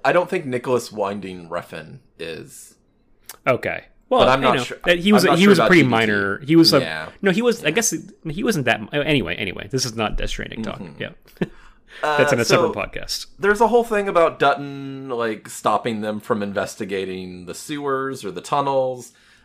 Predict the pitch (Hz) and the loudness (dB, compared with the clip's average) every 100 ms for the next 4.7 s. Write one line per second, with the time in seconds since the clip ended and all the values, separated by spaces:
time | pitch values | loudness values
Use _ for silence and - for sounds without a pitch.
0 | _ 104 101 123 135 143 170 147 135 139 | _ -4 0 0 0 0 0 0 0 2
1 | 123 123 123 - - _ - 90 87 - | 2 4 0 0 -14 _ -8 -6 -6 -8
2 | - 139 127 120 117 - 117 123 113 104 | -8 0 2 2 -2 -4 -4 0 0 0
3 | 101 104 104 110 113 107 101 104 113 101 | -4 -2 0 0 -2 -2 -4 -4 -8 -6
4 | 92 - 92 85 87 - | -8 -8 -12 -10 -10 -12